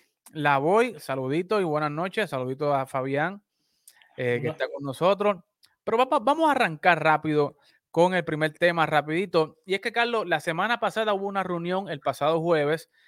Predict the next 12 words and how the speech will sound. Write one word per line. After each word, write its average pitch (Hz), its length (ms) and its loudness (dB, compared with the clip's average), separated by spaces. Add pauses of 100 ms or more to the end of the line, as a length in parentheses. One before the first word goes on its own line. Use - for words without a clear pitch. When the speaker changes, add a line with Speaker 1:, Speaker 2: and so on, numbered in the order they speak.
(240)
Speaker 1:
eh, 123 340 0
donde 170 440 0
se, 143 240 0
por 147 280 0
primera 165 400 2
vez 180 280 -2
desde 143 280 -6
diciembre 147 520 -2
dos, 151 200 2 (480)
se 185 200 2
reunían 185 540 0
las 196 140 4